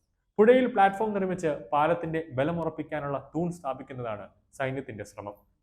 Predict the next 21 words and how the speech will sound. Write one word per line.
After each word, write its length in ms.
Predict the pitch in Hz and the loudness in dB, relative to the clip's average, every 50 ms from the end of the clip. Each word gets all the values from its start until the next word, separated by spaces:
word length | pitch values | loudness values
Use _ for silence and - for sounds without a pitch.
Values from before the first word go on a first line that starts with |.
| _ 151 | _ 0
രാവിലെയോടെ 480 | 160 165 175 190 202 196 190 185 190 | 0 2 2 0 0 0 0 0 -2
പാലം 440 | 180 - 165 151 156 165 170 175 170 - - _ _ - | -4 -4 -4 -2 -2 -2 -2 -4 -6 -10 -16 _ _ -8
മുണ്ടക്കൈ 400 | 143 151 156 175 170 - 185 180 | -6 -4 -4 -4 -4 -2 -4 -2
ഭാഗത്തേക്ക് 680 | 175 170 156 156 156 156 165 156 156 - 147 139 - - | 0 0 0 0 0 -2 -4 -4 -4 -4 -6 -6 -6 -8
എത്തിക്കാനാകുമെന്നാണ് 1000 | 135 131 - 160 156 165 160 156 147 151 156 170 156 151 135 123 117 110 101 101 - _ - | -10 -8 -8 -8 -8 -6 -6 -4 -2 -2 -2 -2 -4 -6 -6 -6 -6 -8 -8 -10 -12 _ -8
കരുതുന്നത്. 440 | 110 104 104 110 101 98 98 107 - _ _ _ _ _ _ _ _ _ | -8 -8 -8 -10 -12 -14 -16 -20 -20 _ _ _ _ _ _ _ _ _
കേരളത്തിന്റെ 600 | 185 190 196 208 208 - 202 185 185 190 190 - | 4 4 4 4 2 2 0 0 0 -2 -4 -6
ചരിത്രത്തിൽ 680 | - - 165 160 170 175 175 170 175 135 101 - - - | -4 -2 0 0 0 0 -2 -2 -2 -4 -4 -6 -10 -18
സമാനതകളില്ലാത്ത 960 | - - 151 143 156 160 160 165 175 165 175 160 165 160 156 151 151 151 - 139 127 - - - - | -8 -6 -4 -2 0 0 0 0 -2 -2 -2 -2 -2 -2 -2 -2 -2 -2 -2 -4 -4 -4 -6 -4 -2
വൻ 200 | 127 143 147 143 | -2 -2 0 -2
ദുരന്തമായി 500 | 131 131 143 147 151 156 151 151 147 143 | -4 -4 -4 -2 -2 -2 -2 -4 -4 -6
മാറുകയാണ് 500 | 135 135 131 131 131 123 127 120 110 101 - 110 | -6 -6 -6 -4 -4 -4 -4 -6 -6 -10 -12 -12
വയനാട്ടിലെ 540 | 107 107 113 113 120 117 - 113 104 101 - - | -10 -10 -10 -8 -10 -12 -12 -12 -12 -12 -14 -14
മണ്ണിടിച്ചിൽ. 440 | 104 101 101 104 101 98 - - 104 - _ _ _ _ _ _ _ - | -16 -16 -16 -14 -16 -18 -18 -20 -20 -20 _ _ _ _ _ _ _ -6
ഇനി 300 | 165 170 165 165 - - _ - | -4 -4 -4 -4 -8 -14 _ -2
ബെയിലി 300 | 147 160 170 180 190 185 | 0 2 2 2 0 -2
പാലത്തിനെ 400 | - 160 147 147 143 143 139 135 | -2 -2 -4 -4 -6 -6 -8 -8
പറ്റി 360 | 127 123 117 - 113 110 - - | -8 -8 -8 -8 -10 -12 -12 -12
നമുക്കൊന്ന് 360 | 113 107 107 104 110 107 104 | -12 -12 -10 -10 -10 -10 -10
കൂടുതൽ 260 | - 110 107 104 104 | -10 -10 -10 -8 -10
നോക്കാം. 360 | 104 101 98 95 - - 104 | -10 -12 -12 -12 -14 -14 -18